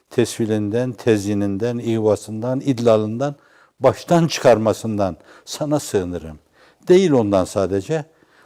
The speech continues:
onların benim huzurumda bulunmasından, atmosferimi kirletmelerinden de sana sığınırım. "Ve en yahturuni." Huzurumda bulunmalarından da sana sığınırım. Yüzlerini şeytan görsün onların.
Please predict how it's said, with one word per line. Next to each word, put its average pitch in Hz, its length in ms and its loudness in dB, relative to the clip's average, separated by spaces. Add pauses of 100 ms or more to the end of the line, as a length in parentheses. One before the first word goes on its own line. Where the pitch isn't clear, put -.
(140)
onların 120 520 -2
benim 135 240 2
huzurumda 139 580 0
bulunmasından, 127 720 0 (460)
atmosferimi 143 800 2
kirletmelerinden 120 1080 2
de 90 80 -2
sana 90 260 -10
sığınırım. 82 480 -12
"Ve 107 40 -6
en 107 80 -4
yahturuni." 127 960 -4 (1160)
Huzurumda 135 680 4
bulunmalarından 127 800 4
da 101 80 2
sana 95 280 -4
sığınırım. 76 640 -12 (360)
Yüzlerini 123 640 0
şeytan 117 560 -2
görsün - 340 -8
onların. 90 480 -12